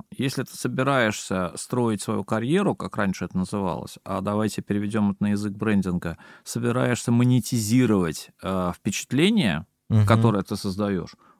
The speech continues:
Speaker 1: нужно. Ну, что такое нужно? Мы уже говорили, что бессознательно, интуитивно или ещё каким-то способом ты и так это делаешь, просто делаешь это не интенсивно.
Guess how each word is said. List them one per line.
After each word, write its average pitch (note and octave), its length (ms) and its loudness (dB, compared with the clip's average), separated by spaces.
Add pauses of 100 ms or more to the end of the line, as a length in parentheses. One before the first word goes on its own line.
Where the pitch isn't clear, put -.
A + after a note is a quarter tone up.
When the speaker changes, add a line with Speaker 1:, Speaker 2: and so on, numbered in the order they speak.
Speaker 1:
нужно. F#2 560 4 (480)
Ну, B2+ 60 2
что F3 140 4
такое D#3 220 2
нужно? A#2+ 540 4
Мы G2 180 4
уже A#2+ 140 -2
говорили, C3 360 0
что - 140 -4
бессознательно, A#2+ 1040 2
интуитивно A#2 720 2
или G2 160 2
ещё G2 180 -4
каким-то A#2 420 -2
способом F#2 580 -4
ты A#2+ 200 0
и A2+ 40 -2
так D3 240 2
это A2+ 180 0
делаешь, G#2 520 2
просто G2+ 300 -6
делаешь A#2+ 360 -2
это A#2 180 0
не C3+ 160 2
интенсивно. D#3 640 2